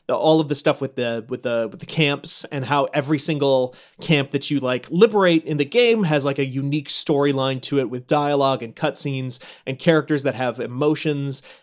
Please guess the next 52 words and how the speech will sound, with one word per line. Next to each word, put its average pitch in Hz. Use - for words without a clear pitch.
and, 117
you 131
know, 120
wants 143
and 123
needs, 139
and 131
it 127
ties 165
all 165
into 139
the 131
side 143
quests -
that 143
you -
do 160
in 151
that 135
area, 170
which 139
then 120
levels 127
up 131
that, 123
that 120
camp. 180
So 123
it, 151
it 156
doesn't 156
just, 139
like, 135
say 131
the, 143
do 143
the, 131
do 127
the 127
Assassin's 165
Creed 294
thing 170
of, 143
like, 139
"Okay, 247
you 185
flip 190
it 202
from 170
red 180
to 202
blue. 220